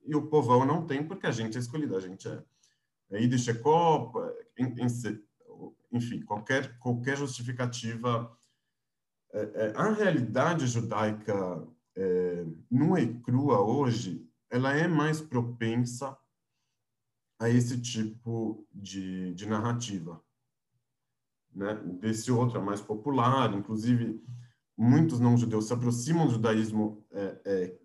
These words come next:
querendo experimentar algo desse sucesso, algo dessa bênção, de, dessa, é, é, dessa facilidade de estar do lado do bom contra o lado do mal. Um bom é um bom muito,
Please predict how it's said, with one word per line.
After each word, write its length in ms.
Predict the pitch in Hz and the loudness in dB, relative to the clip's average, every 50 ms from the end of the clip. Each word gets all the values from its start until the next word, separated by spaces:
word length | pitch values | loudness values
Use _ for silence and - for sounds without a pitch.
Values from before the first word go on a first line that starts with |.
| _ _ | _ _
querendo 340 | - 120 117 123 139 139 131 | 0 2 4 4 4 2 2
experimentar 540 | 117 - 120 117 110 107 107 107 107 101 | -2 -2 -2 0 0 0 0 0 0 -2
algo 160 | 98 98 95 95 | -2 -2 -2 -4
desse 260 | 92 95 92 - - | -6 -6 -6 -8 -10
sucesso, 1080 | - - 160 113 - - 110 117 123 123 123 120 117 120 - - 101 98 95 - - - _ _ _ _ _ _ _ _ _ _ _ _ _ _ _ _ _ _ _ _ _ | -10 -10 -10 -10 -6 -2 0 2 2 4 2 2 0 -2 -4 -6 -6 -6 -6 -8 -10 -14 _ _ _ _ _ _ _ _ _ _ _ _ _ _ _ _ _ _ _ _ _
algo 280 | - 92 98 95 98 107 | -6 -4 -4 -4 -2 -2
dessa 280 | 104 98 - - 127 | -4 -4 -2 -2 -2
bênção, 760 | 113 101 95 113 120 123 123 120 117 - - 104 98 95 92 | -2 0 2 4 6 6 6 6 4 0 -2 -4 -4 -4 -4
de, 140 | 87 92 90 | -4 -4 -6
dessa, 800 | 87 90 95 90 - - - 95 90 90 87 87 87 85 82 80 - _ _ _ _ _ _ _ _ _ _ _ _ _ _ _ _ _ _ _ _ _ _ _ _ _ _ | -6 -6 -6 -8 -8 -10 -8 -8 -6 -6 -6 -8 -8 -8 -8 -10 -12 _ _ _ _ _ _ _ _ _ _ _ _ _ _ _ _ _ _ _ _ _ _ _ _ _ _
é, 140 | - - - - | -18 -18 -16 -12
é, 240 | - 92 87 87 | -10 -8 -8 -4
dessa 280 | 87 98 110 110 120 123 | 0 0 2 2 2 0
facilidade 920 | 120 - 120 120 - 127 123 117 113 104 95 120 127 151 160 151 127 117 113 | 0 0 0 2 4 4 6 6 6 4 4 4 4 6 4 4 4 2 2
de 100 | 107 107 | 0 -2
estar 200 | - - 120 120 | 0 2 2 2
do 100 | 117 120 | 4 4
lado 260 | 117 113 110 107 104 | 4 4 4 2 0
do 80 | 98 98 | -2 -4
bom 600 | 90 90 90 104 113 123 131 131 123 117 120 120 - | -6 -6 -2 2 4 4 6 6 4 4 2 0 -2
contra 300 | - 117 117 120 117 113 | 0 2 4 4 4 4
o 60 | 107 | 2
lado 240 | 104 101 98 95 95 | 2 0 0 -2 -4
do 100 | 87 95 | -6 -4
mal. 320 | 92 95 101 107 110 107 104 | -2 2 2 4 2 2 0
Um 120 | 95 95 | -2 -4
bom 480 | 87 87 87 101 107 113 113 113 107 104 | -6 -8 -4 -2 0 2 2 2 2 2
é 560 | 98 98 98 92 92 90 90 90 85 82 - - | 0 0 0 -2 -2 -2 -4 -6 -8 -10 -10 -8
um 120 | 92 92 | -6 -4
bom 260 | 90 90 104 104 110 | -4 -2 -2 0 2
muito, 1040 | 107 104 101 101 107 110 113 117 120 117 - 107 104 95 92 90 90 87 87 85 - | 2 2 2 2 2 2 0 0 -2 -4 -2 -2 -2 -2 -2 -4 -6 -6 -8 -10 -14